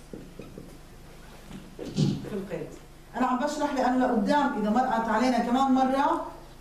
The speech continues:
نتذكرها دائما. Always accounts payable liability. دائما accounts payable liability. بس تذكروها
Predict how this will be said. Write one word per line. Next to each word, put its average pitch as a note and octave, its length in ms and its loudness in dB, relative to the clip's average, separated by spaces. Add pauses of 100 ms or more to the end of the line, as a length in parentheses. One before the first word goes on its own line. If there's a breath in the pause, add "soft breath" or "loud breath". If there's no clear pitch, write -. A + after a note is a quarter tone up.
(120)
نتذكرها B3 480 0
دائما. D#3+ 280 -6 (120)
Always B3+ 800 0
accounts D4+ 680 2
payable D4+ 500 6 (760)
liability. A3 540 4 (340)
دائما A#3+ 360 2 (200)
accounts B3 240 -4 (100)
payable C4 380 0
liability. - 560 -2
بس G#3 80 -4
تذكروها D#4+ 840 4